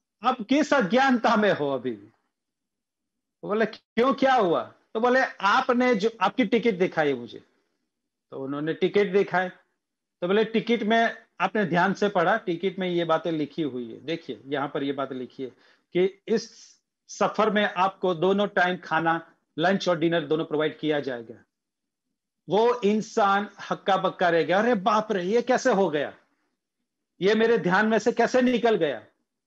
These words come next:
मैं तो अंधेरे में रहा, मुझे तो कुछ पता ही नहीं रहा। मैंने, काश ये टिकट को मैंने ध्यान से पढ़ा होता, तो मुझे,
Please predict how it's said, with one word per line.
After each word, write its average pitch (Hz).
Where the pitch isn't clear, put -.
मैं 233
तो 247
अंधेरे 240
में 294
रहा, 190
मुझे 214
तो 254
कुछ 247
पता 226
ही 285
नहीं 269
रहा। 208
मैंने, 240
काश 262
ये 269
टिकट 262
को 240
मैंने 233
ध्यान 185
से 220
पढ़ा 196
होता, 165
तो -
मुझे, 202